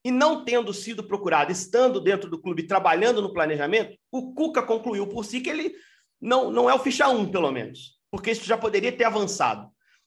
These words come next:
Ele também infere que possa ser a saf, ele infere que possa ser essa indefinição do ano que vem, talvez até indefinição de competição, que agora não se tem mais. Enfim, o processo está confuso. Já era pra ter decisão tomada.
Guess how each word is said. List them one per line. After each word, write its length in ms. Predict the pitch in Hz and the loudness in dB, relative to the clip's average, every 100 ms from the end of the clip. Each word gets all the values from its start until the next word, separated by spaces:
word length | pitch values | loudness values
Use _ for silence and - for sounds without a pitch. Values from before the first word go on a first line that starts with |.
| _ | _
Ele 240 | 240 294 285 | 2 2 2
também 360 | 208 190 226 | 2 2 0
infere 340 | 247 196 190 - | -2 2 2 2
que 140 | - | -4
possa 260 | 196 202 185 | -6 -6 -6
ser 140 | 196 | -2
a 80 | 202 | -2
saf, 520 | - 233 214 - 214 _ - | 4 4 4 -2 -16 _ -4
ele 200 | 170 175 | -2 0
infere 380 | 160 160 156 | 0 2 2
que 40 | 156 | 0
possa 240 | 170 165 | -4 -4
ser 140 | 151 165 | -2 -2
essa 180 | 151 | 0
indefinição 480 | 165 160 160 156 156 | -4 -4 -4 -2 -2
do 80 | 147 | -2
ano 100 | 160 | -4
que 120 | 233 | -4
vem, 400 | 202 190 180 180 _ _ _ | 0 0 -2 -10 _ _ _
talvez 200 | 143 139 | -2 0
até 160 | 143 160 | 2 2
indefinição 460 | 165 160 165 151 151 | 2 0 -4 -4 -6
de 80 | |
competição, 640 | - 160 180 170 - 226 214 | -2 -2 0 -4 0 0 2
que 80 | |
agora 280 | 147 151 151 | 2 2 2
não 280 | 147 156 160 | 0 0 0
se 160 | 160 185 | 0 -4
tem 240 | 185 196 | 0 2
mais. 540 | 208 175 180 180 - _ _ _ _ _ - | 4 4 2 -4 -16 _ _ _ _ _ -12
Enfim, 580 | 220 233 170 120 - - _ - | -8 -4 -4 -4 -12 -20 _ -8
o 80 | 214 | -2
processo 580 | 254 254 - 220 - | 2 2 6 4 4
está 260 | - - 202 | -4 0 0
confuso. 760 | - 247 - 202 143 107 - _ _ - | 2 0 0 0 0 0 -10 _ _ 0
Já 240 | 165 180 | 4 6
era 240 | 170 226 233 | 8 6 6
pra 160 | 220 | 2
ter 140 | 202 214 | 0 -2
decisão 400 | 214 190 202 202 | -2 -2 -4 2
tomada. 580 | 226 175 151 123 110 | 4 6 4 4 -8